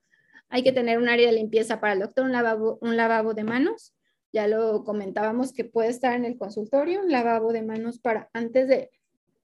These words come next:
antes de revisar a nuestro paciente, entre cada paciente estarnos lavando las manos al cambio de guantes.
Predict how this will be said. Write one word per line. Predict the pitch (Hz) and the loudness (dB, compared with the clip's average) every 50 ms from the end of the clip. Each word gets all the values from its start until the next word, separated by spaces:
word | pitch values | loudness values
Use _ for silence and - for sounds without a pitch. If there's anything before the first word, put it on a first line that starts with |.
| _ _ _ _ _ | _ _ _ _ _
antes | 247 254 262 262 262 269 277 262 | 0 2 2 6 8 8 8 8
de | 262 247 | 6 6
revisar | 233 240 240 233 233 220 220 - 233 220 220 220 | 6 4 2 2 0 -2 -4 -2 -2 0 0 0
a | 226 233 | -2 -4
nuestro | 240 254 247 - 254 | -6 -6 -8 -8 -4
paciente, | - 254 254 262 262 254 262 269 269 - _ | -4 -2 0 -2 -2 0 0 -2 -2 -4 _
entre | - 226 226 220 220 202 208 | -6 -6 -4 -2 -4 -2 2
cada | 233 220 233 269 | 2 2 2 2
paciente | 262 339 320 - 349 330 - 294 | 0 -2 -2 0 -2 -2 -2 -2
estarnos | 294 285 - 214 202 214 208 214 | -6 -4 -4 -4 -4 -4 -4 -4
lavando | 214 202 196 202 196 202 196 | -4 -4 -6 -6 -6 -4 -4
las | 214 226 233 | -4 -2 -2
manos | 269 277 269 269 269 277 269 - - | 0 2 2 2 2 2 -2 -4 -4
al | 233 214 208 208 202 | 0 0 0 0 0
cambio | - 220 214 214 214 214 | 0 0 0 2 2 2
de | 208 208 | 2 2
guantes. | 202 202 208 233 226 - 415 403 - - | -2 -2 -4 -4 -4 -6 -8 -8 -10 -18